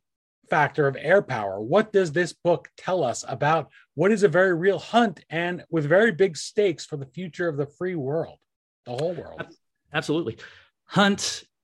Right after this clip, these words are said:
Speaker 2: not only appears in the subtitle, it's littered throughout the actual narrative because the book is very much a cat and mouse story set on the high seas with diversions on land and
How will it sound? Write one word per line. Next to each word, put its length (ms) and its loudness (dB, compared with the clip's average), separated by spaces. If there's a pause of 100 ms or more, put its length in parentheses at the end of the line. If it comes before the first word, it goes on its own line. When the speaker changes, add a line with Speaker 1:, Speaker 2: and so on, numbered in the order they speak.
Speaker 2:
not 220 6
only 160 6
appears 280 4
in 60 4
the 80 2
subtitle, 720 -2
it's 360 -4
littered 460 6
throughout 400 2
the 140 0
actual 520 -4
narrative 560 0
because 300 0
the 100 -4
book 320 0
is 120 -8
very 260 -2
much 400 -6 (560)
a 220 0
cat 280 -2
and 80 -4
mouse 260 0
story 360 -2
set 240 -2
on 80 -2
the 80 -4
high 180 -2
seas 480 -6
with 160 -4
diversions 640 0
on 220 -2
land 380 -4
and 360 -12